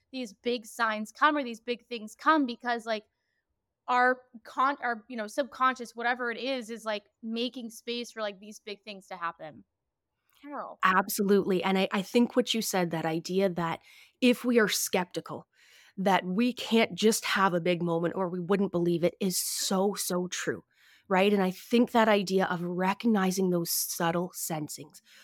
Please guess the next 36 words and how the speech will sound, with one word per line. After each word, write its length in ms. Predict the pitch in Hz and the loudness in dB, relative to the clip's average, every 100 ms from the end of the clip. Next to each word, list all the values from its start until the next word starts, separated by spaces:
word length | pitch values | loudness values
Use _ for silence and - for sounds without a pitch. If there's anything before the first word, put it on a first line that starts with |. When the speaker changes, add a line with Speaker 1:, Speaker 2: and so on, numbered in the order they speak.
| - | -4
Speaker 2:
whatever 520 | 196 196 202 208 208 | 2 6 6 4 2
it 60 | 180 | 2
is, 220 | 160 160 | 0 2
whether 300 | 170 185 226 | 2 6 6
it's 200 | 220 - - - | 6 0 -14 0
a 80 | 214 | 4
number, 480 | 202 180 170 151 165 | 8 8 6 4 4
right? 240 | 175 190 190 | 4 6 6
Whether 300 | 196 208 202 | 6 8 6
it's 140 | 190 | 4
a 40 | |
feeling, 520 | 190 226 196 175 170 175 | 0 4 6 6 4 4
whatever 460 | 190 190 208 226 | 6 8 6 4
that 240 | 208 190 - | 2 0 0
subtle 520 | - - 175 180 190 | -4 0 0 0 -2
sign 440 | - 180 165 165 156 | -2 0 0 -2 -4
is, 380 | 175 185 208 - - - - | -4 -4 -6 -12 -20 -20 -10
yes, 460 | 196 208 214 226 254 | 0 6 6 6 -2
it 80 | |
helps 300 | - 214 - - | -2 -4 -4 -6
open 280 | 202 185 190 | -4 0 0
up 120 | 175 185 | 0 0
our 120 | 170 | 0
mind 680 | 175 170 139 151 208 247 - | 2 0 0 2 2 2 -2
to 120 | 202 | -2
be 120 | 196 | 0
able 140 | 185 175 | 2 0
to 80 | 170 | -2
recognize, 920 | 160 165 175 247 233 226 240 269 - _ - _ - | -2 -2 -2 2 4 6 4 0 -4 _ -20 _ 0
you 80 | 196 | 6
know, 200 | 180 175 _ - | 6 4 _ 2
any 280 | 220 277 214 | 6 6 4
kind 440 | - 147 127 165 - | -2 -2 -4 -6 -6
of 120 | 180 | -6
spirit 360 | - 170 139 - | -2 0 0 -2
communication, 800 | 185 160 160 123 151 - 170 | -2 0 -2 -4 -6 -6 -8